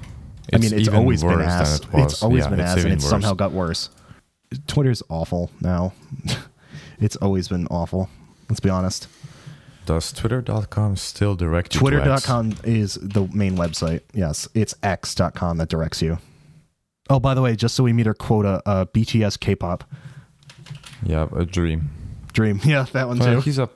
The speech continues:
Speaker 2: pe-, pedophile now. Yippee.
Speaker 1: Eh.
Speaker 2: Yippee. I mean,
Speaker 1: I don't like him, but I don't think he is. Oh, Amaranth got banned on Twitch again. Yay.
Speaker 2: Yay.
Speaker 1: <laughs> It's just like an everyday occurrence.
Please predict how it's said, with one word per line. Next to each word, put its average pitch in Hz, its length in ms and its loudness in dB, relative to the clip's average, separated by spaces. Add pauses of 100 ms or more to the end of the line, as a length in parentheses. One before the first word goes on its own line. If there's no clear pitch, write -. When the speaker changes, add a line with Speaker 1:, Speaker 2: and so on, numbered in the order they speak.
(160)
Speaker 2:
pe-, 98 340 0
pedophile 85 500 -2
now. 69 300 -2
Yippee. 90 560 -2 (140)
Speaker 1:
Eh. 302 880 0 (500)
Speaker 2:
Yippee. 90 400 -2
I 82 40 0
mean, 85 120 2
Speaker 1:
I 202 80 4
don't 233 220 0
like 180 280 0
him, 254 280 0
but 202 160 2
I 175 40 2
don't 175 140 2
think 147 180 2
he 113 140 4
is. 82 380 -2 (1200)
Oh, 143 140 4
Amaranth 131 360 2
got 110 140 0
banned 110 160 4
on 104 80 2
Twitch 107 240 0
again. 95 240 4
Yay. 120 800 2 (400)
Speaker 2:
Yay. 85 500 0
Speaker 1:
<laughs> - 40 -8 (1200)
It's - 200 -6
just 202 140 0
like 214 120 0
an 180 80 -2
everyday 143 380 2
occurrence. - 840 -6